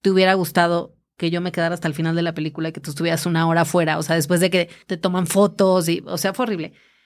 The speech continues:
Y entonces yo ahí, ahí fue donde me cayó el veinte de mi egoísmo y ahí me puse a llorar.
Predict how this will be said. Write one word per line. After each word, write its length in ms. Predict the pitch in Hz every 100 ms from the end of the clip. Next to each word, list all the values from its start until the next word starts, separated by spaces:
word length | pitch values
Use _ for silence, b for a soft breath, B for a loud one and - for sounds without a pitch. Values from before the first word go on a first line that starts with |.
| b
Y 60 | 214
entonces 260 | 320 294
yo 140 | 320 330
ahí, 440 | 330 294 269 - -
ahí 400 | 196 202 285 359
fue 180 | 247 233
donde 220 | 233 190
me 140 | 156
cayó 260 | 147 165 180
el 120 | 196
veinte 320 | 185 175 165
de 100 | 170
mi 160 | 156 151
egoísmo 440 | 151 165 170 160
y 80 | 175
ahí 140 | 156 175
me 100 | 185
puse 240 | 170 170
a 40 | 180
llorar. 340 | 156 143 143